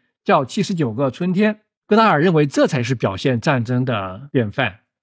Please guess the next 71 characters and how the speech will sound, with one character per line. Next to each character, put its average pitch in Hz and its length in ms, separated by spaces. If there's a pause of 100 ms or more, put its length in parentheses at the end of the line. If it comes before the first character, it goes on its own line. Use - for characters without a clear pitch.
(120)
库 175 140
布 165 80
里 135 100
克 139 180
你 123 160
应 127 120
该 147 120
学 123 220
习 117 180
一 98 60
下。 95 220 (720)
然 139 120
后 165 120
戈 165 120
达 165 100
尔 147 120
又 139 100
说， 139 360
让 180 240
基 247 180
顿 254 160
小 147 180
姐 135 200
去 185 200
读 135 200
一 151 40
读 135 140
巴 156 160
克 160 100
西· 156 200
西 233 180
格 190 140
尔 113 100
的 98 80
传 147 240
记。 107 220 (560)
巴 190 160
克 175 80
西· 202 200
西 - 240
格 185 180
尔 107 220
是 160 200
一 143 120
个 156 220
纽 123 240
约 139 160
的 131 240
著 175 180
名 123 140
的 120 160
黑 151 160
帮 160 140
老 120 120
大， 113 300
他 214 240
是 185 180
对 123 540
拉 185 160
斯 190 140
维 156 100
加 170 160
斯 175 240
这 185 140
座 147 120
城 110 240
市 127 260
成 151 160
为 175 120
赌 110 220
城 107 280